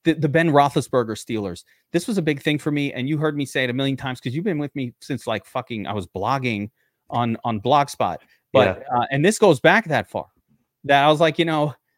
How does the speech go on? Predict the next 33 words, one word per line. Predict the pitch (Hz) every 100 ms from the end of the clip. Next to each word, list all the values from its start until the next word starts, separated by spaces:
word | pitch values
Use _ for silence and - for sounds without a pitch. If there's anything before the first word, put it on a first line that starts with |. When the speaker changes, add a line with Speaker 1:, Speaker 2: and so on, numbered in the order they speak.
| _ 147
Speaker 1:
I | 226
don't | 262
care | - 190
who | 156 185
the | 180
running | 147 135 135
back | 123 120 117
is. | 123 127
If | 110 104
Ben | - 160
Roethlisberger, | 170 175 175 175 160 _ -
this | 123 190 -
team | - 170 175
produces | - 135 113 147 170 185 170 - _ _ _ _
quality | - - 139 160 196 196 185
outcomes | 170 190 - 113 107 - _ _ _
from | - 160 147
whoever | 147 151 165 185 220
the | 214
running | 180 196 196
back | 135 107 -
is. | 110 101
It | 110
doesn't | 135 175
matter | 160 160 160
what | 147
the | 120
name | 110 127 160
of | 156 160
the |
person | 160 156 156 170 160
is. | 156 151 - _ _ -
It's, | 113 -